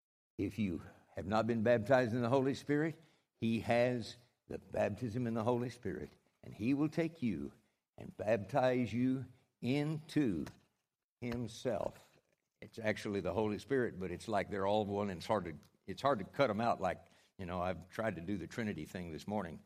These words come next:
It's hard because they're really all one. But this gift is for you.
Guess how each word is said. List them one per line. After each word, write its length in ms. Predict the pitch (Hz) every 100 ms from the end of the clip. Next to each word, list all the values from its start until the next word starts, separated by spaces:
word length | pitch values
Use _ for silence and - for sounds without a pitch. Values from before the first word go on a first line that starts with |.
| _ _ _ _ _ -
It's 140 | -
hard 400 | - 156 131 101
because 540 | 95 92 120 101 87 - _ _ _
they're 140 | 113 101
really 260 | 117 117
all 180 | 98 92
one. 400 | 92 98 71 - - - - _ _ _ _ _ _ _ _ _ _ _ _ _
But 120 | -
this 160 | - 92
gift 280 | 104 101 -
is 80 | 87
for 160 | 101
you. 220 | 92 80